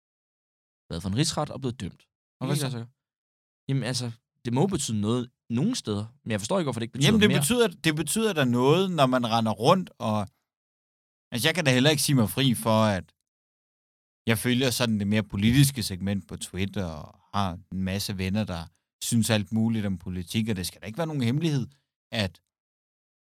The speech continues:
Speaker 2: at sådan den omgangskreds, jeg befinder mig i, der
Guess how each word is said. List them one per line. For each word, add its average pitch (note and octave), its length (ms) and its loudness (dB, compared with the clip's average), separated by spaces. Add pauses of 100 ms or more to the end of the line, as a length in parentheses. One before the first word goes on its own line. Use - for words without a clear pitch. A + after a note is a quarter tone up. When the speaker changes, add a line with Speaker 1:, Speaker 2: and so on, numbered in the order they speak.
(560)
Speaker 2:
at G#2+ 120 -8
sådan G#2+ 180 -2
den A#2+ 140 0
omgangskreds, A#2+ 640 2
jeg C#3+ 100 0
befinder C#3+ 360 -2
mig F#2+ 240 -4
i, F#2 40 -6
der C3+ 320 -6